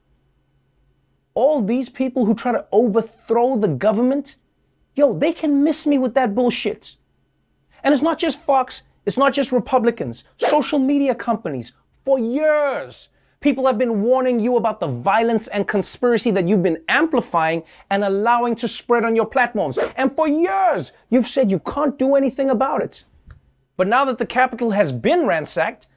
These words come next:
now all of a sudden, it turns out you can. Now that the violence has happened, we're gonna do everything we can to stop the violence from happening. I mean, I don't know if I'm the only one, but I think it's really funny how social media companies said that they don't have a magic button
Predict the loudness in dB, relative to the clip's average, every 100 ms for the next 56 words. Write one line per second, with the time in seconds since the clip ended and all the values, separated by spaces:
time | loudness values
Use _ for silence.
0 | _ -6 -2 0 2 0 -2 -4 -4 -6
1 | -12 _ -6 -4 -2 2 2 2 0 -2
2 | 0 -2 -4 -8 -2 0 2 0 0 2
3 | 2 -2 -6 -8 -6 -2 -2 -4 -10 _
4 | _ 0 2 2 0 0 0 2 0 0
5 | -2 -4 -4 _ _ -2 0 -2 0 0
6 | 2 0 -2 -8 -4 -4 -2 -4 -4 -6
7 | -10 _ _ _ _ -2 0 2 0 -2
8 | -2 -2 -2 -2 -2 -2 -2 -4 -8 _
9 | _ _ 0 0 0 2 2 0 -2 -2
10 | -2 -4 0 0 2 0 2 0 -2 -4
11 | -2 -4 -2 -2 0 -2 0 -2 0 0
12 | 0 -2 0 0 0 0 -4 -2 -2 0
13 | -6